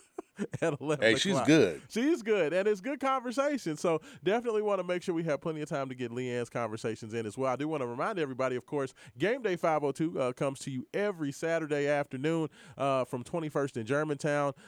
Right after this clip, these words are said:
Speaker 1: Of course, everybody from the Wake Up five oh two crew, um, goes out there, fourteen eighty-one South Shelby Street there.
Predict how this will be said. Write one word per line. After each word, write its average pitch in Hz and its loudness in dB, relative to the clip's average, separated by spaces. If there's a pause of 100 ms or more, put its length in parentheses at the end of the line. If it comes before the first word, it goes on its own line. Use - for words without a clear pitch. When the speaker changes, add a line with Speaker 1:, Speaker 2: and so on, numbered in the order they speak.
(100)
Speaker 1:
Of 120 -2
course, 135 0
everybody 123 0
from 117 -8
the 110 -4
Wake 117 -2
Up 113 -4
five 117 0
oh 113 0
two 127 -4
crew, 131 -2 (220)
um, 113 -4
goes 123 0
out 120 -2
there, 120 -2
fourteen 143 -4
eighty-one 131 -2
South 135 -2
Shelby 156 -2
Street 156 -4
there. 151 0